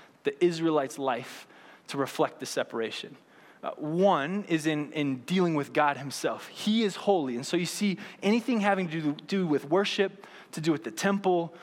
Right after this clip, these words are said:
to do with sacrifices, there's this holiness code. Uh, you, like, you, you can't come into the temple unless you're ceremonially clean. This is, um, again, concepts I'm not gonna <laughs> get into all that much, but man, if we did a series on Leviticus, maybe next summer, yeah?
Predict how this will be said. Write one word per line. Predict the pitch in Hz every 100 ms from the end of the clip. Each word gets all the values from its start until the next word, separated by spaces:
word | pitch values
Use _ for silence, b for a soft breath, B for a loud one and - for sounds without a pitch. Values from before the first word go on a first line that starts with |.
| B B
to | 160
do | 156 165
with | 143 131 -
sacrifices, | - - 202 - 185 - 160 - 160 151 - - B B
there's | 170 156
this | 147
holiness | - - 175 151 127 110
code. | - 131 107 95 B B
Uh, | 143 135
you, | 160
like, | 160 156
you, | 156 -
you | 180
can't | - - 214 208
come | - 185
into | 180 175
the | 165
temple | 156 220 233 135 156 185 B B
unless | 156 170 170
you're | 160 139 135
ceremonially | - - 208 208 196 190 185 175 165 - - 165 165
clean. | - 185 139 110
This | 147 175
is, | 185 165
um, | 151 139 135 B B B -
again, | 151 151
concepts | - 190 202 196 196 -
I'm | 170
not | 208 196
gonna | 202 202
<laughs> |
get | 190 -
into | 233 196 202
all | 190 185
that | 175
much, | 202 208 -
but | 165
man, | 175 160
if | 180
we | 196
did | 185
a |
series | 170 196 190
on | 170 147
Leviticus, | 135 185 202 214 214
maybe | 190 165 160
next | 180 -
summer, | 220 233 196
yeah? | 208